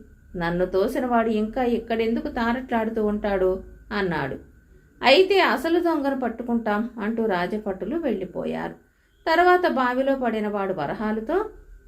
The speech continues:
"నువ్వెక్కడా బతకలేవు, నా వెంటరా, నా తోట పని చూసుకుంటూ తోటలోనే ఉండు, నీ జోలికి ఎవ్వరూ రారు, నీకెవరి జోలి ఉండదు. నోరు లేని మొక్కలు నీ సహాయానికి ఎదురు చెప్పవు,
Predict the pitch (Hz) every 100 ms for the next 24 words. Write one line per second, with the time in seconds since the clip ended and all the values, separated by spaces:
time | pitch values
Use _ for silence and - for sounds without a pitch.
0 | - 180 175 180 175 - 262 269 220 202
1 | 233 240 240 208 220 - - 220 233 247
2 | 262 302 294 294 - - - - - 175
3 | 175 185 247 320 302 277 254 220 226 220
4 | 214 240 240 226 247 269 262 226 226 208
5 | 202 202 240 - - - - - 180 170
6 | 190 254 277 277 226 240 302 277 233 214
7 | 220 - - - - 196 190 190 190 240
8 | 277 254 226 226 202 180 175 180 - -
9 | - - - 220 269 381 381 349 285 233
10 | 196 - 208 302 277 254 214 233 254 247
11 | 233 226 233 196 185 214 262 220 202 -
12 | 214 196